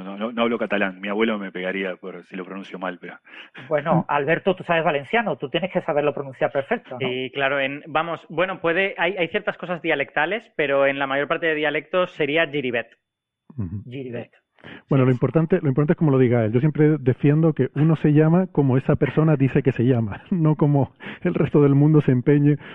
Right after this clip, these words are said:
Speaker 3: basado en según qué grafismos y reg-, y reglas, eh, lingüísticas.
Speaker 4: Muy de
Speaker 3: Em,
Speaker 4: acuerdo.
Speaker 3: bien, pues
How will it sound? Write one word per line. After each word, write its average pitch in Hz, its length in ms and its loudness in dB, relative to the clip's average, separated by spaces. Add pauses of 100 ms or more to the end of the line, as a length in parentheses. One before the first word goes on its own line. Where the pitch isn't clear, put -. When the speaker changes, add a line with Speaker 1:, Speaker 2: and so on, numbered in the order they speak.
(160)
Speaker 3:
basado 127 500 2
en 135 120 4
según 127 340 2
qué 131 160 4
grafismos 127 580 0
y 120 80 0
reg-, 120 400 0
y 123 80 2
reglas, 117 600 0
eh, 117 200 2
lingüísticas. 117 580 -2 (760)
Speaker 4:
Muy 151 200 4
de 147 80 4
Speaker 3:
Em, 143 80 2
Speaker 4:
acuerdo. 117 260 -6 (880)
Speaker 3:
bien, 139 340 2
pues 131 640 6